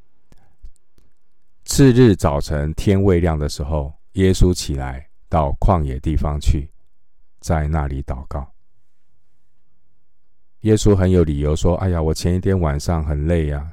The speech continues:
今天就睡到自然醒。”不是，弟兄姊妹，亲近神是我们服侍得力的秘诀。回到今天的经文，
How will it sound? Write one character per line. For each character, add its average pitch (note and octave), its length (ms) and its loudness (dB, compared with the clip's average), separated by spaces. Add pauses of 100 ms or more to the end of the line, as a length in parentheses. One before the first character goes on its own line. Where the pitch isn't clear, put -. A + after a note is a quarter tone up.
(120)
今 E2+ 180 -4
天 F2 120 0
就 E2 140 2
睡 D#2+ 220 0
到 D#2 160 0
自 D#2 180 -2
然 C#2+ 220 -4
醒。” C#2 300 -8 (760)
不 C2 100 4
是， D2 300 -4 (920)
弟 G2+ 100 0
兄 G2 80 6
姊 D#2 140 -2
妹， D2 280 -2
亲 A#2 200 0
近 A#2 220 4
神 D#2 240 0
是 G2+ 160 2
我 C#2+ 140 2
们 C#2+ 160 -2
服 D2+ 280 2
侍 E2+ 240 0 (140)
得 D2+ 240 0
力 E2 180 -2
的 C#2+ 140 -4
秘 D2 300 -4
诀。 C2 280 -10 (2000)
回 G2+ 120 6
到 G#2+ 220 8
今 A2+ 180 6
天 A2 140 6
的 F#2 100 6
经 G2+ 240 4
文， D#2 400 0